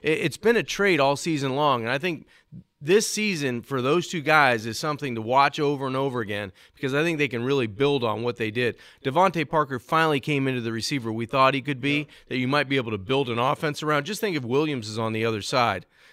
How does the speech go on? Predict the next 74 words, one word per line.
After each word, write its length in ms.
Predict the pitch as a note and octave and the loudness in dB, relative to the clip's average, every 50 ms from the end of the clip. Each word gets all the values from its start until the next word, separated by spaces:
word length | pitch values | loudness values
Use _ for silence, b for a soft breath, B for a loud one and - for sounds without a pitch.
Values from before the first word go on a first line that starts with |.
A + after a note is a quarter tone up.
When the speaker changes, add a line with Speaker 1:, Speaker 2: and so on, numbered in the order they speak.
| b b | b b
Speaker 2:
and, 160 | B2+ B2 B2+ | -6 -6 -6
and 200 | - - C3 A#2 | -4 -6 -8 -4
being 220 | G#2+ C#3 C#3+ C3+ C3 | -4 -2 -2 0 0
Speaker 1:
Yeah. 80 | C3 | 0
Speaker 2:
able 200 | C#3 B2 A#2+ B2+ | -2 -2 -4 -6
to 80 | A#2 A#2+ | -6 -4
go 180 | G#2+ C3+ C3 | -4 -2 -2
down 300 | B2+ A2+ C#3 C3 C3+ C#3 C3+ | -2 0 2 2 2 2 0
the 80 | B2 | -4
field 240 | A2+ - D3+ C#3+ C3 | -4 -4 -2 -2 -2
with 120 | B2 A2 - | -2 -2 -2
those 240 | C3+ D3 D#3 C#3+ | 0 0 0 0
two 160 | - - D#3+ C3 | -4 -6 -6 -6
size 440 | - - D#3+ C3+ C3+ C3 C3+ B2 | -4 0 4 6 6 6 4 2
receivers, 640 | A2+ A#2+ A#2 - - D#3+ D#3+ D3+ C3 A2 G#2+ G#2+ - B B B B B | 0 -4 -4 -4 -2 -2 -2 -2 -2 -4 -6 -8 -8 B B B B B
and 80 | B2+ | -4
now 100 | C3+ D3 | -2 0
you 140 | D3+ D#3 D3+ | 0 0 2
got 140 | C#3+ D3 C3 | 2 2 0
a 40 | B2 | 2
guy 240 | A2 C#3 C#3+ D3+ | 2 2 2 4
in 60 | D3+ C#3+ | 2 2
the 80 | C3+ | 0
middle 240 | C3 C#3 C#3+ C#3 A#2+ | 0 0 0 0 0
that 160 | A2+ A2 G#2 | 0 -2 -4
can 160 | - A2 G2 | -4 -6 -8
threaten 300 | - - C#3+ C#3+ C3 - | -4 0 2 2 2 0
the 100 | A#2 G#2 | -2 -4
seam, 380 | G2+ - - G#3+ A#3+ B3 A#3+ A3+ b b b b | -4 -2 0 0 0 0 -4 -6 b b b b
and 100 | B2+ C3 | -4 -4
you 60 | B2+ | 0
got 160 | A#2 C3+ B2+ | 2 2 2
a 40 | B2+ | 2
guy 200 | A#2+ C3+ C3+ C#3 C3+ | 2 2 2 4 4
that 180 | C3 B2+ - | 2 0 -2
can 120 | - C3 A#2 | -2 -8 -8
threaten 320 | A2 C3+ D3 - - C3+ | -4 -4 -4 -4 -4 -4
the 140 | B2 A#2+ B2 | -4 -2 -2
outside 440 | C3 C3+ B2 - - A2+ G#2+ G#2+ G#2+ | -2 -2 -2 -4 -4 -4 -2 -2 -4
in, 160 | G#2+ G#2 G2 b b b b b | -6 -8 -12 b b b b b
in, 160 | b - B2 A#2+ | b -8 -8 -6
in 200 | - B2+ B2 A#2 | -6 -6 -6 -4
Mike 320 | A2+ B2 C3 B2+ A#2 - | -4 -2 -2 -2 -4 -4
and 120 | A#2 A2+ | -6 -6
what 120 | A2+ A#2+ A2 | -6 -6 -4
he 120 | A#2+ C3 A#2+ | -4 -4 -4
can 140 | - G#2+ | -4 -6
do. 80 | G2 G#2 | -6 -6
Speaker 1:
Yeah. 120 | G2 - | -6 -6
Speaker 2:
Boy, 180 | G2+ C3 C3+ B2+ C#3 D3 | -2 0 2 2 2 0
it's 160 | - D3+ C3+ - | -2 -6 -6 -6
a 40 | |
good 180 | C3 C#3+ D3+ B2+ | -2 -4 -4 -2
combination. 500 | - D3+ C#3 C3 A#2+ A2+ A2+ A2+ A#2+ D3+ | -2 -2 -2 0 0 0 -2 -2 -2 -2
Speaker 1:
Yeah, 60 | C#3+ | -4
I 60 | C3+ | -2
talked 200 | - F3 E3 D3+ | 0 0 0 0
about 180 | C#3 D3+ D3 C3+ | 0 -2 -2 -2
Gaskin 340 | A#2+ D3+ D3+ D#3 D3+ - - | 0 0 0 0 0 -2 -4
a 40 | E3+ | -4
little 200 | D3+ D#3 D#3 D3+ | -2 0 -2 -2
bit. 420 | C#3+ C3 D3+ D#3 D#3 D#3 D#3+ - - | -2 -2 0 0 0 -2 -4 -8 -4
Uh, 260 | C#3+ C3+ C3 B2 - b b b b b | -2 0 0 0 -2 b b b b b
you 60 | D3 | -4
look 100 | D3 C3+ B2+ | -4 -4 -4
at 100 | A#2 - | -8 -2
Patrick 300 | - D#3+ D#3 D3+ D#3+ C#3+ B2+ | 0 0 0 0 -2 -6 -2
Laird 280 | C3 C#3+ D3 D#3 D3+ D3 | 0 2 2 2 2 0
again. 280 | C#3+ C#3+ D#3 D#3 C#3+ D3 | -2 -4 -4 -4 -4 -6
He 140 | - F#3 | -8 -10
continues 640 | E3 C3+ - - F3 F3 E3+ F3 F3 F3+ F3+ F3+ E3 C#3+ | -10 -8 -6 -6 -4 -4 -4 -4 -4 -2 -2 -2 -4 -4
to 60 | D3+ | -6
show 240 | - - F3 E3+ E3+ | -6 -2 0 0 2
you 220 | E3 D#3+ D3+ - | 2 2 0 -2